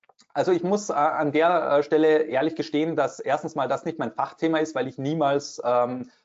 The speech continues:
Newsseiten gemacht habe. Bei Newsseiten gibt's sicherlich andere Ansätze, die man auch bezüglich seo fahren muss. Ähm, bei Newsseiten gibt's eher auch die, die Ansätze, dass man da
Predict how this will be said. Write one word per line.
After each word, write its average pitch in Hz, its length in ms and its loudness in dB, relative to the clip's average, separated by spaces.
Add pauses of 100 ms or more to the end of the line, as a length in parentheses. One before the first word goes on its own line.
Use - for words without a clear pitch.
(120)
Newsseiten 143 800 -2
gemacht 123 380 -2
habe. 160 460 2 (240)
Bei 147 80 0
Newsseiten 180 540 0
gibt's 170 200 -6
sicherlich 165 380 -2
andere 160 400 0
Ansätze, 151 480 -2
die 143 140 -6
man 143 180 -2
auch 135 180 0
bezüglich 143 500 -10
seo 131 220 -4
fahren 139 380 -2
muss. 208 320 0 (360)
Ähm, 143 600 0
bei 143 100 4
Newsseiten 160 540 0
gibt's 160 180 -4
eher 147 240 2
auch 143 160 2
die, 143 500 -4 (580)
die 139 100 0
Ansätze, 151 540 2
dass 143 180 0
man 139 160 -2
da 131 260 2